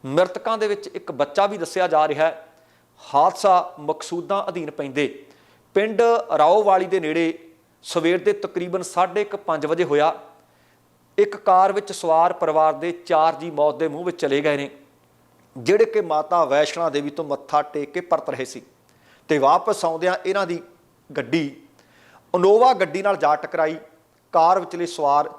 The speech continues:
ਚਾਰੀ ਵਿਅਕਤੀ ਹਾਦਸੇ ਦੌਰਾਨ ਮਾਰੇ ਗਏ। ਪੁਲਿਸ ਨੇ ਚਾਰਾਂ ਦੀਆਂ ਲਾਸ਼ਾਂ ਕਬਜ਼ੇ ਵਿੱਚ ਲੈ ਲਈਆਂ ਸਨ ਅਤੇ ਪੋਸਟਮਾਰਟਮ ਲਈ ਭੇਜ ਦਿੱਤੀਆਂ ਸੀ। ਇਹਦੇ ਨਾਲ ਹੀ ਪੁਲਿਸ ਮਾਮਲੇ ਦੀ ਜਾਂਚ ਵੀ ਕਰ ਰਹੀ ਹੈ।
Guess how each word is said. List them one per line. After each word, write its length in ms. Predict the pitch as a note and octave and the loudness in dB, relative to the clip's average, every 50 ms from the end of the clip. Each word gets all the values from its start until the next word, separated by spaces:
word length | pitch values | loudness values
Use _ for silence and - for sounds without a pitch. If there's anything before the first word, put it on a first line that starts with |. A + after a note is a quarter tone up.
| - - | -4 0
ਚਾਰੀ 300 | F#3+ E3 E3 F3+ G3 F#3+ | 2 2 2 2 0 -2
ਵਿਅਕਤੀ 380 | D#3+ D#3+ D#3 - - - E3+ D3+ | -2 -2 -4 -4 -6 -10 -12 -4
ਹਾਦਸੇ 400 | - C#3 C#3+ C#3+ C#3 - - - | 0 0 0 0 -2 -6 -8 -6
ਦੌਰਾਨ 300 | C#3+ C#3+ C#3 C3+ C#3 C#3+ | -2 0 0 0 0 0
ਮਾਰੇ 280 | C#3 B2+ B2+ C#3+ D3+ | 0 0 0 0 0
ਗਏ। 160 | C3+ C#3+ C3 B2+ - - - _ _ _ _ _ _ _ _ _ _ - | 0 0 -2 -2 -6 -14 -20 _ _ _ _ _ _ _ _ _ _ -2
ਪੁਲਿਸ 260 | F#3 G3+ G3 - G#3+ | -2 -2 -2 -2 -4
ਨੇ 100 | A3+ A3+ | -4 -4
ਚਾਰਾਂ 320 | A3+ A3+ G3 F3 F3 F3+ F#3 | -2 0 0 2 2 0 -2
ਦੀਆਂ 160 | F#3+ G3 F#3 | -4 -4 0
ਲਾਸ਼ਾਂ 360 | E3 D#3 D#3+ - - F3 E3+ | 0 0 0 0 -2 -4 -4
ਕਬਜ਼ੇ 340 | F3 F3 D#3+ D3 C#3+ D3 E3+ | -2 -2 -2 -2 -2 -4 -6
ਵਿੱਚ 180 | F3 F3 - | -6 -6 -6
ਲੈ 200 | E3 C#3+ C#3+ C#3+ | -4 -2 -2 -2
ਲਈਆਂ 220 | C#3+ D#3 F3 F#3 F3+ | -2 -2 -4 -4 -4
ਸਨ 280 | F3+ - F3 F3 E3+ E3+ - - - _ _ _ _ _ _ | -2 -2 -2 -2 -4 -8 -10 -16 -20 _ _ _ _ _ _
ਅਤੇ 200 | - E3+ - F#3 F3+ | -4 -2 -2 -4 -4
ਪੋਸਟਮਾਰਟਮ 840 | F#3 - F3 F3+ F3+ F3+ F3+ - F3 D#3+ D3 C#3+ D3 C#3+ - D3+ D3 | -4 -2 -2 -2 -2 -2 -4 -4 -2 0 2 2 0 -2 -6 -8 -8
ਲਈ 120 | D#3 D#3 | -8 -8
ਭੇਜ 280 | D#3 - F#3 F3 C#3 A#2 | -6 -4 -4 -4 -4 -6
ਦਿੱਤੀਆਂ 300 | C3 C3+ - C#3+ C#3 B2+ | -8 -10 -10 -10 -10 -10
ਸੀ। 180 | - - C3+ A2+ - _ _ _ _ _ _ _ _ _ - | -10 -10 -14 -16 -18 _ _ _ _ _ _ _ _ _ -4
ਇਹਦੇ 200 | F#3 F#3+ A3 G#3 | 0 0 0 2
ਨਾਲ 220 | F3+ D#3 D3+ D#3+ | 2 2 2 2
ਹੀ 120 | D#3+ D#3 D3+ - - _ _ _ _ _ _ _ - | -2 -4 -8 -14 -20 _ _ _ _ _ _ _ -2
ਪੁਲਿਸ 280 | F#3+ G#3+ G3+ G3+ - | 0 0 0 -2 -4
ਮਾਮਲੇ 420 | G#3 F3 E3 D#3+ E3 E3 F3 F#3 F3+ | -2 2 2 2 2 2 0 0 -2
ਦੀ 120 | F#3 F#3+ | -2 -4
ਜਾਂਚ 320 | D3 D3 D3 C#3+ C#3+ C#3+ D#3+ | -4 -2 -2 -2 -2 -4 -6
ਵੀ 100 | F#3 G3 | -10 -2
ਕਰ 180 | - E3+ D3 | -2 0 0
ਰਹੀ 220 | C#3 C3+ D3 D#3+ E3+ | 0 -4 -2 0 2
ਹੈ। 380 | D#3 D#3 - - - - _ | 2 2 0 -2 -10 -18 _